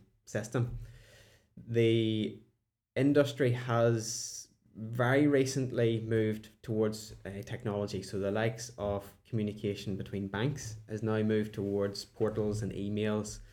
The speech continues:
and requesting deeds and figures and money is all through portal systems as well. Even those documents that we talked about there, the likes of the property certificates,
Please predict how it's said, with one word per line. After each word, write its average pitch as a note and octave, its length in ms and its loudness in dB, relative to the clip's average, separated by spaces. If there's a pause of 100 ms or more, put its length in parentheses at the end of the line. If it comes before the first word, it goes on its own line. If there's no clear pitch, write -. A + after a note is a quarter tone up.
(400)
and F#2+ 360 -2
requesting F#2+ 640 -4
deeds G2+ 500 -4
and F#2 160 -6
figures G2+ 560 -2
and F#2+ 160 -6
money G#2 400 -2
is - 140 -8
all G2 180 -4
through G2 340 -2 (220)
portal G2+ 260 -4
systems G2 600 -6 (100)
as - 140 -10
well. A#2+ 360 0 (460)
Even A#2+ 220 4
those A2+ 160 4
documents A2+ 480 0
that - 100 -4
we G#2+ 140 -4
talked G#2 280 -4
about G2+ 300 -2
there, G2 320 0
the - 180 -8
likes F#2+ 300 -8
of - 140 -8
the - 80 -12
property A2+ 320 0
certificates, B2 680 2